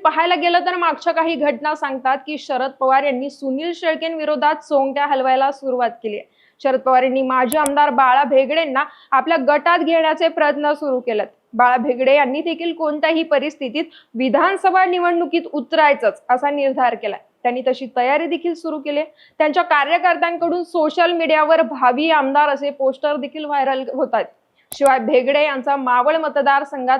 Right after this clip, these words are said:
वैयक्तिक प्रभाव देखील आहे आणि ही बाब लक्षात घेऊन शरद पवार त्यांना आपल्या पक्षात आणण्याचा प्रयत्न करतात.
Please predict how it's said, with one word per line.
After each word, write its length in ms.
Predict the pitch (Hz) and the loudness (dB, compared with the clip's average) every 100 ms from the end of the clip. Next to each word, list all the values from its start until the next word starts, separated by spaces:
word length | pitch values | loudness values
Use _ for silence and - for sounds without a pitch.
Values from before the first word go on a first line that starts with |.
| 262 | 0
वैयक्तिक 520 | 240 262 262 294 247 | 0 0 -2 -10 -8
प्रभाव 340 | 254 254 285 294 | -2 0 0 0
देखील 340 | 254 240 220 | -2 -4 -8
आहे 280 | 190 _ - - | -8 _ -10 -4
आणि 160 | 233 220 | -2 -2
ही 120 | 262 | -2
बाब 320 | 294 262 262 247 | 2 2 2 0
लक्षात 420 | 233 233 285 269 | -2 0 0 0
घेऊन 280 | 233 254 262 | 0 -4 -4
शरद 400 | - 247 233 294 | -6 -2 0 0
पवार 340 | 294 285 285 | 0 2 2
त्यांना 300 | 285 269 269 | 0 -2 0
आपल्या 260 | 262 269 277 | 0 0 -2
पक्षात 480 | 277 247 - 262 262 | -2 -4 0 -2 -2
आणण्याचा 380 | 226 226 233 | -6 -6 -4
प्रयत्न 360 | 247 240 214 208 | -4 -4 -6 -8
करतात. 320 | 190 185 190 | -12 -10 -10